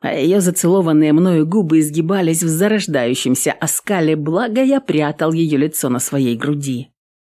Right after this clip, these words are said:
Эх, походу, лучше бы я тачку угнал, раз на собственную еще не заработал,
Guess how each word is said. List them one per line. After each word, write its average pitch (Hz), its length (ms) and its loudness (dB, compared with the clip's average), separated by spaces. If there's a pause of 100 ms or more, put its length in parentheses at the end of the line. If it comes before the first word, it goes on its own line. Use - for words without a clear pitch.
(120)
Эх, - 680 -4
походу, 196 520 0
лучше 208 300 0
бы 190 120 2
я 214 100 2
тачку 160 540 -4
угнал, 139 420 0
раз - 260 -2
на 165 120 0
собственную 147 600 -2
еще 147 180 0
не 147 100 4
заработал, 143 680 -2